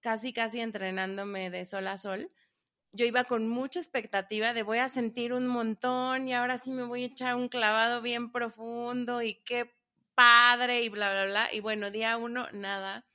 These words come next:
O sea, conecté como diez minutos de ocho horas. Día dos, nada.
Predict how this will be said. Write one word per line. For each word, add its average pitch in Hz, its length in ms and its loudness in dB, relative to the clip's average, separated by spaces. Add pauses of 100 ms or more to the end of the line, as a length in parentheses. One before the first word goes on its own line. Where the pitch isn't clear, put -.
(300)
O - 40 -20
sea, 226 160 -4
conecté 226 500 -2
como 214 720 -4 (1080)
diez 247 360 -2
minutos 254 640 -4
de 180 920 -2 (280)
ocho 226 340 -2
horas. 190 420 0 (380)
Día 240 340 4
dos, 233 380 0
nada. 190 680 0